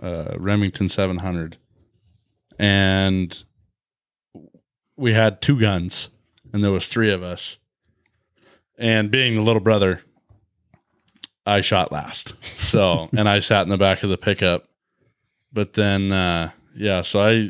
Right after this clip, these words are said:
mixed between a thirty-aught six and a seven M M, and then finally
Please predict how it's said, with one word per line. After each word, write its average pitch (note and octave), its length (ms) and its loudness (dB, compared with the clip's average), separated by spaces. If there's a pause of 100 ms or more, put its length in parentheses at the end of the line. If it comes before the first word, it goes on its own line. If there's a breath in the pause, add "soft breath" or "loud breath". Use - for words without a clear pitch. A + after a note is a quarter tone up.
(140)
mixed B2+ 500 2
between A2+ 360 2
a G2 100 2
thirty-aught A2+ 500 2
six A2 440 0
and F#2+ 120 -2
a F2 80 -4
seven G#2+ 340 2
M G2 140 2
M, F#2+ 240 2
and F2+ 140 -4
then F2+ 160 -4
finally G2+ 760 2